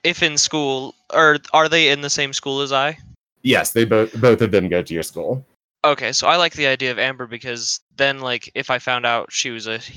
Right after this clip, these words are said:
Speaker 1: a super, I could be like, "Oh, hey, your, your dad's a villain, my mom's a villain." Like, "Yo, bro, we've got, like,"
Speaker 2: Oh,
Speaker 1: uh,
Speaker 2: so
Speaker 1: s-, and I like the idea, speaking of zero impulse control, of, like, like, kinda, like, just being like, "Hey, hey,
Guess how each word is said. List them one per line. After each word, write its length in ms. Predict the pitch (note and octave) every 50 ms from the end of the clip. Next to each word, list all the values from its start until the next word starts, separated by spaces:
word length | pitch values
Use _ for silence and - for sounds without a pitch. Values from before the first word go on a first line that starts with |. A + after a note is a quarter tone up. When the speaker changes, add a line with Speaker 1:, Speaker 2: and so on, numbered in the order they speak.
| - _ _ _ -
Speaker 1:
a 100 | G#2 B2
super, 360 | - - C3+ B2 - A#2+ A2
I 80 | A2+
could 100 | A#2 B2
be 80 | A2+ A#2+
like, 180 | A#2 A#2 A2+ - -
"Oh, 160 | G#3 A3+ F3
hey, 220 | E3+ G3 D#4 B3
your, 280 | D#3+ A#2 A2+ A#2 A#2 A#2 _ _
your 160 | - A2 A#2+
dad's 300 | A#2+ C3+ C3+ C#3 C#3+ D3
a 60 | C#3+
villain, 280 | C#3+ F#3 A3 B3+ C#3+ G#2+
my 160 | G#2 G#2+ A2+
mom's 320 | A#2+ C#3 F#3+ F4 C4+ D3
a 40 | A#2
villain." 320 | G2+ G#2+ G#2 G2+ G2 F#2+
Like, 240 | G2+ G#2 G2+ F#2 -
"Yo, 240 | A2 F3+ - G3 -
bro, 340 | G#2 - - - G#3 - -
we've 240 | - - G#2 G#2+ -
got, 240 | A2+ A2+ A2+ - - _ _ _ _ _ _ _ _ _ _ _ _ _ _ _ _ _ _ _ -
like," 220 | C#3 C3 B2 _ _ _ _ _ _ _ _ -
Speaker 2:
Oh, 200 | - C#3+ C3 G#3+
Speaker 1:
uh, 100 | C#3+ B2
Speaker 2:
so 240 | - E3 E3 E3+ E3
Speaker 1:
s-, 360 | - - _ - - - - _ _ -
and 100 | E3 E3
I 80 | D3+ D3
like 240 | D3 D3+ D3+ D3 -
the 100 | D3+ C#3+
idea, 380 | C3+ C3 D3 D3 C#3+ C3 B2+
speaking 400 | B2+ - - - C3+ B2 C3 B2+
of 100 | B2 A#2
zero 320 | A2+ A#2 B2 B2 A#2+ A#2 A#2
impulse 400 | - C3 C#3+ D3+ C#3 A#2 A2 -
control, 400 | - - - - A2+ G#2+ A#2+ A#2+
of, 100 | A2+ A2+
like, 260 | A#2 A2+ G#2+ - - - - - _ _ _ _ _ _ _ _ _ _ -
like, 200 | A#2+ A#2 A2+ -
kinda, 280 | - - C3 D3+ E3 D#3+
like, 200 | C3+ G#2 G2 -
just 180 | - A2+ -
being 200 | - A2+ G#2+ G#2+
like, 180 | G#2+ G#2 G2 -
"Hey, 320 | - - A#2 B2+ A#2 G2+
hey, 400 | G2 - - A2 A2 G#2 G2 -